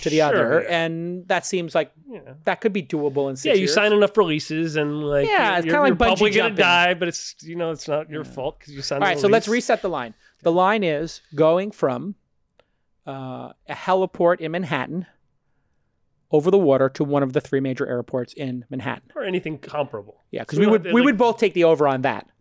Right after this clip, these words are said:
Speaker 1: No, let's just take Manhattan. It's, it's perfect.
Speaker 2: Yeah, take the over, yeah.
Speaker 1: You take the over, over.
Speaker 2: Yeah.
Speaker 1: Okay, so you set the, a new line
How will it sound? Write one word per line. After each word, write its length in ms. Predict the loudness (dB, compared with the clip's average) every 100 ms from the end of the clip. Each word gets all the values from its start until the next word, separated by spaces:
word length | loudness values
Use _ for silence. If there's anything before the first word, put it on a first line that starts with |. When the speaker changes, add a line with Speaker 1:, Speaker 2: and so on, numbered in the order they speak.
| 2
Speaker 1:
No, 80 |
let's 160 | 4 4
just 220 | 0 -6
take 240 | -4 -4 -2
Manhattan. 380 | -6 -6 -8 -14
It's, 160 | -18
it's 120 | -18
perfect. 300 | -8 -2 -2
Speaker 2:
Yeah, 180 | 0 0
take 200 | -2 -6
the 100 | -10
over, 240 | -10 -10 -12
yeah. 160 | -12 -18 _
Speaker 1:
You 60 | -4
take 160 | -2
the 100 | 2
over, 260 | 4 4 2
over. 200 | 0 -2
Speaker 2:
Yeah. 20 |
Speaker 1:
Okay, 140 | -4
so 180 | -4 -4
you 160 | -4 -4
set 200 | -6 -6
the, 80 | -8
a 20 |
new 160 | -8
line 280 | -8 -8 -12